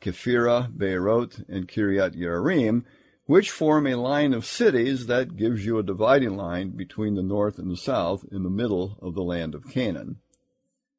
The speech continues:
Sometimes it's referred to as the Gibeonite wedge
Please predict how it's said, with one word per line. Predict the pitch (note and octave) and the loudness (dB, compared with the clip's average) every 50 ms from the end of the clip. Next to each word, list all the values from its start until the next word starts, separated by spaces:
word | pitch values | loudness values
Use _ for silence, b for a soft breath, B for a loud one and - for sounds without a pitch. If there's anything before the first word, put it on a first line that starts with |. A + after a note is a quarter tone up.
| _ _ | _ _
Sometimes | - - A2+ A#2+ C3 - - G2+ F#2 F#2 F#2+ G#2+ A2 G2 | -2 0 2 2 2 0 -2 -2 0 0 0 -2 -2 -2
it's | G#2 G#2 A2 - - | -2 -4 -4 -6 -6
referred | G2 G2 F#2 - A2 A#2+ B2+ A#2 A2 | -6 -6 -4 -2 0 0 0 0 0
to | - G2 F#2 F#2+ F#2+ | -2 0 0 0 0
as | G2 G2+ F#2 F2+ | 0 -2 -4 -4
the | F#2+ F#2 | -6 -6
Gibeonite | F2 G2 A#2 A2 G2+ G#2 G2+ G2 G#2 G2+ F#2+ E2+ | 0 0 0 2 2 0 0 2 0 -2 -2 0
wedge | F2+ B2 E3+ D#3 A2+ F#2+ G#2+ A#2+ B2 - - | 2 4 6 8 6 6 4 0 -6 -12 -16